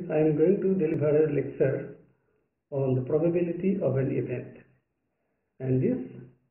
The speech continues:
video is meant for the beginners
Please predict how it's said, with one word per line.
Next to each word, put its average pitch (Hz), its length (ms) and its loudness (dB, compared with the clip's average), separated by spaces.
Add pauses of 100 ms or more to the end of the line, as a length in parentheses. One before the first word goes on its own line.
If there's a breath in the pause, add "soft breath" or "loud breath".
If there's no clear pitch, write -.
(220)
video 147 460 0
is 147 400 -2
meant 156 420 -2
for 143 300 0
the 131 60 0
beginners 139 500 0